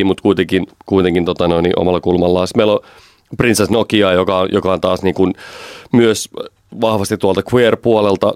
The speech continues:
Tomboy, joka oli viime vuoden yksi isoimpia, hienoimpia kappaleita, jossa hän räppää, että "My small titties and my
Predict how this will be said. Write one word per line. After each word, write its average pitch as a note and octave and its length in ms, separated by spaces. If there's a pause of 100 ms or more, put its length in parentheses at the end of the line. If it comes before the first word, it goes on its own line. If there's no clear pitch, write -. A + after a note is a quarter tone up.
Tomboy, G#2 460
joka F#2+ 200
oli F#2+ 140
viime G2 220
vuoden F#2+ 260
yksi F#2+ 220
isoimpia, F#2 540 (240)
hienoimpia G2+ 640
kappaleita, F2+ 540
jossa F#2 280
hän F2+ 240
räppää, F#2 340
että - 200
"My F2+ 100
small F#2+ 300
titties F2+ 360
and F2 100
my F2 200